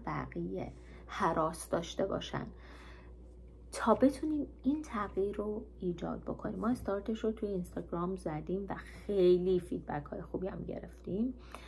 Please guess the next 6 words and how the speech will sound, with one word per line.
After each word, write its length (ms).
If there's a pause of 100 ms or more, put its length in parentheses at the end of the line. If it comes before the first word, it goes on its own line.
(480)
و 500 (120)
این 520 (340)
حرف 320
من 180
به 80
شماست، 600